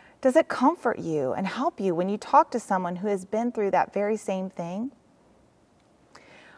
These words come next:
Christ was made like us in every respect. So he gets it because he lived it.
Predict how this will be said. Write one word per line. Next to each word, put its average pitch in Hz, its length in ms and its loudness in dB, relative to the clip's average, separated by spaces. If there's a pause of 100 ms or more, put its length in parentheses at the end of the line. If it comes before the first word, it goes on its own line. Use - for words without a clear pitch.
(320)
Christ - 760 4 (240)
was 190 180 -6
made 185 260 0
like 185 300 4
us - 460 -14 (260)
in 214 140 4
every 214 440 2
respect. - 720 -8 (680)
So - 180 -2
he 269 160 2
gets 254 400 4
it 127 160 -8 (600)
because 214 680 2
he 247 200 0
lived 247 340 2
it. 101 240 -6